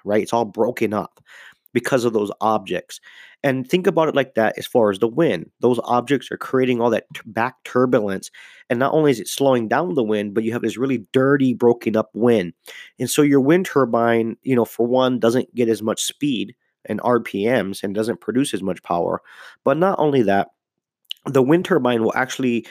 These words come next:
um, move around a lot more because it's trying to catch the wind. But you have dirty wind, so it just continuously,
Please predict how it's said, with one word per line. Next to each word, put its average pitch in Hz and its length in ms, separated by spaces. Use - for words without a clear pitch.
um, 110 340
move 151 300
around 123 420
a 104 60
lot 104 300
more 117 480
because 117 260
it's 107 140
trying 147 240
to 147 60
catch - 360
the 113 80
wind. 127 400
But 117 120
you 117 100
have 104 180
dirty 170 260
wind, 104 300
so 95 120
it - 20
just 107 220
continuously, 151 680